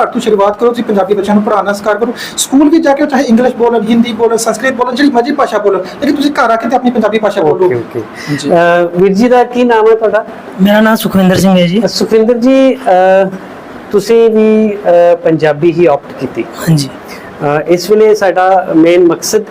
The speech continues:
Speaker 2: ਇਹੋ ਹੀ ਹੈ ਕਿ ਅੱਜ ਦੇ ਸਮੇਂ ਦੇ ਵਿੱਚ ਇਸ ਵੇਲੇ ਜਿਹੜੇ ਬੱਚੇ ਸਾਡੇ ਨੇ, ਉਹ ਪੰਜਾਬੀ ਕਿਉਂ ਨਹੀਂ ਪੜ੍ਹ ਪਾ ਰਹੇ? ਪਹਿਲੇ ਤਾਂ ਤੁਹਾਨੂੰ ਇੱਕ ਸਵਾਲ ਹੈ ਕਿ ਤੁਸੀਂ ਕਦੋਂ ਪੰਜਾਬੀ ਸਬਜੈਕਟ ਜਿਹੜਾ ਪੜ੍ਹਨਾ ਸ਼ੁਰੂ ਕੀਤਾ?
Speaker 3: ਮੈਂ ਅਗਰ ਅਕੈਡਮਿਕ ਸਬਜੈਕਟ ਦੀ ਗੱਲ ਕਰਾਂ ਤਾਂ ਮੈਂ ਪੰਜਾਬੀ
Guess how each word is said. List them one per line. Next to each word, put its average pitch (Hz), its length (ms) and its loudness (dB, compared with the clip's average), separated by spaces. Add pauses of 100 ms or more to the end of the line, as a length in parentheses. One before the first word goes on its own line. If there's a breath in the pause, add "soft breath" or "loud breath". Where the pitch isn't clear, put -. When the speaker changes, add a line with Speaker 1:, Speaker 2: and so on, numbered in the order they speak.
Speaker 2:
ਇਹੋ 170 240 2
ਹੀ 165 160 2
ਹੈ 139 60 2
ਕਿ 175 400 0 (260)
ਅੱਜ 196 160 -2
ਦੇ 214 260 2
ਸਮੇਂ 151 320 -2
ਦੇ 156 120 0
ਵਿੱਚ 151 340 -2
ਇਸ 185 220 0
ਵੇਲੇ 165 280 2
ਜਿਹੜੇ 160 220 0
ਬੱਚੇ 160 360 -2
ਸਾਡੇ 135 280 -2
ਨੇ, 120 180 -2 (420 loud breath)
ਉਹ 202 140 4
ਪੰਜਾਬੀ 175 500 0
ਕਿਉਂ 196 300 2
ਨਹੀਂ 208 120 4
ਪੜ੍ਹ 143 200 0
ਪਾ 135 200 -2
ਰਹੇ? 131 140 0
ਪਹਿਲੇ 185 200 2
ਤਾਂ 220 100 0
ਤੁਹਾਨੂੰ 208 320 2
ਇੱਕ 208 140 -2
ਸਵਾਲ 196 320 0
ਹੈ 202 40 0
ਕਿ 202 120 -4
ਤੁਸੀਂ 240 360 -2
ਕਦੋਂ 233 280 0
ਪੰਜਾਬੀ 185 460 0
ਸਬਜੈਕਟ 170 500 -4
ਜਿਹੜਾ 160 200 0
ਪੜ੍ਹਨਾ 160 340 -2
ਸ਼ੁਰੂ 139 240 -2
ਕੀਤਾ? 113 300 -4 (200)
Speaker 3:
ਮੈਂ 233 180 2
ਅਗਰ 277 440 2
ਅਕੈਡਮਿਕ 214 480 0
ਸਬਜੈਕਟ 220 380 -2
ਦੀ 220 180 -2
ਗੱਲ 220 120 0
ਕਰਾਂ 214 200 0
ਤਾਂ 214 120 -4
ਮੈਂ 202 160 0
ਪੰਜਾਬੀ 202 560 0